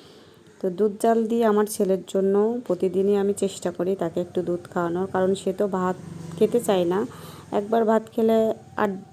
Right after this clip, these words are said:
একবার খায় না, এই জন্য ডিম, দুধ এটা আমি দেওয়ার চেষ্টা করি। তো দুধটা জাল দেওয়া হয়ে গেছে। এই যে আমি সেই স্পেশাল ভাজিটা আলাদা বাটিতে রেখে দিয়েছি। তো নামটা এবার বলেই দিই, হ্যাঁ,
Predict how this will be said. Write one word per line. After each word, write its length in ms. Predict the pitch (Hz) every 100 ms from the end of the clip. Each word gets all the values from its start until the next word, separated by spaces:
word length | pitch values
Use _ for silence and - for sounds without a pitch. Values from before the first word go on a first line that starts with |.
| - -
একবার 340 | 208 196 208
খায় 280 | 208 202 196
না, 200 | 196 196
এই 120 | 208 190
জন্য 340 | 214 208 208 180 - -
ডিম, 360 | 190 208 202 190
দুধ 220 | 196 196 - - - -
এটা 180 | 196 202
আমি 120 | 196
দেওয়ার 240 | 185 190 180
চেষ্টা 420 | - 190 - 180
করি। 340 | 180 175 208 226 - - - - - - - - - - - -
তো 140 | 240
দুধটা 380 | 220 226 226 233
জাল 260 | 233 226
দেওয়া 260 | 214 220 220
হয়ে 300 | 196 220 214
গেছে। 420 | 214 214 - 233
এই 260 | 240 214 202
যে 140 | 214
আমি 420 | 208 208 220 247 - - - -
সেই 520 | - 220 202 202 208
স্পেশাল 460 | - - 214 220 202
ভাজিটা 500 | 196 185 190 202 202
আলাদা 400 | 190 180 175 180
বাটিতে 380 | 180 180 185
রেখে 260 | 180 170 196
দিয়েছি। 580 | 165 180 175 - 208 226 - _ -
তো 80 | 208
নামটা 360 | 214 226 233 262
এবার 200 | 262 208
বলেই 280 | 180 175
দিই, 180 | 165 165
হ্যাঁ, 260 | 208 254